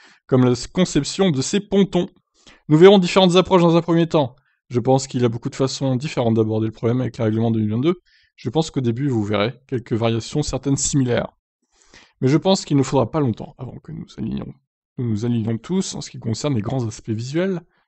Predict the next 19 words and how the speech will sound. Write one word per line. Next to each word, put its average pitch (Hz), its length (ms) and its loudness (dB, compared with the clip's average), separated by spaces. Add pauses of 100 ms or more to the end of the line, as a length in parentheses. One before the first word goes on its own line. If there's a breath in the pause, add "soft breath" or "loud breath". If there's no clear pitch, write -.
(120)
de 143 60 -10
la 139 80 -2
voiture. 117 320 -8 (200)
Ouais, 131 160 -2
bah, 110 140 2
franchement, 123 540 -2
euh, 110 60 0
bravo 117 260 2
Aston, 123 320 0
hein, 117 160 2
ils 113 240 -2
ont 117 40 2
eu 117 60 2
les 117 160 -2
couilles 151 220 -2
de 123 80 0
montrer 120 260 -2
leur 113 140 0
voiture, 127 560 -2